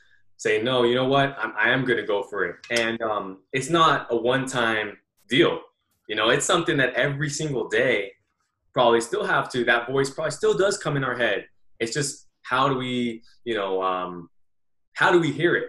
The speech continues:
now? Is it, like, this loud voice? Do we say, "Hey, sorry, go, come back later. We're not accepting that right now," and just moving forward? So it's not like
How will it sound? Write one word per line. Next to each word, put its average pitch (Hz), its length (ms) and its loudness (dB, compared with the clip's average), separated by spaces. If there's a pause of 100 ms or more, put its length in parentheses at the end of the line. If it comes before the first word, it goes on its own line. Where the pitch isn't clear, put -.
(100)
now? 90 320 -2
Is 92 120 -6
it, 110 100 -6
like, 110 180 -8
this - 160 -14
loud 156 340 0
voice? 160 360 2
Do 139 80 -12
we 127 80 -6
say, 139 160 -4
"Hey, 175 260 0
sorry, 165 520 2
go, 143 240 0
come 156 220 -4
back 156 240 2
later. 135 480 4
We're 123 140 0
not 127 300 0 (340)
accepting 117 480 2
that 104 140 0
right 101 260 2
now," 95 300 -4 (260)
and 101 80 -8
just 107 240 0
moving 110 240 -2
forward? 95 380 -2
So 110 100 -2
it's 123 100 -4
not 139 140 2
like 117 140 0